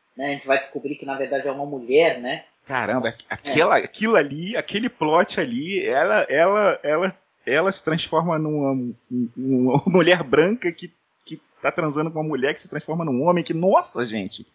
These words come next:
Speaker 1: É uma doideira.
Speaker 2: <laughs>
Speaker 1: Eu achava aquele, o Atticus, o Tiki, ó, minha opinião, eu achava ele meio bosta esse personagem, sabe?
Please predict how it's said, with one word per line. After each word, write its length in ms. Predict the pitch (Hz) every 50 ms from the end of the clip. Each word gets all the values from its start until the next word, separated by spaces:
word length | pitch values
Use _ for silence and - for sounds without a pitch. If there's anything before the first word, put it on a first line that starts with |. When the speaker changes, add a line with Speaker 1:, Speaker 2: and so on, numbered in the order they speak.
| _
Speaker 1:
É 120 | - 139 139
uma 160 | 147 151 170
doideira. 600 | 214 240 247 240 208 202 202 185 165 151 - - - -
Speaker 2:
<laughs> 120 | _ _ -
Speaker 1:
Eu 160 | 226 247 262
achava 360 | 285 285 285 - 320 302 302
aquele, 340 | 311 - - 254 233 233 226
o 120 | 214 202 208
Atticus, 560 | 226 269 294 285 - - 202 - 190 180 156
o 80 | 175 175
Tiki, 680 | 175 - - 285 - - - 233 180 156 135 - _ _ _ _
ó, 300 | - - - - - - -
minha 140 | 147 165 202
opinião, 440 | - - 285 262 226 190 180 170 156
eu 60 | 147 180
achava 180 | 202 - 247 254
ele 100 | 254 262
meio 200 | 277 269 - -
bosta 340 | 156 202 254 277 - -
esse 140 | 175 - -
personagem, 480 | - 160 - - 147 143 147 139 131 -
sabe? 260 | - 151 175 185 -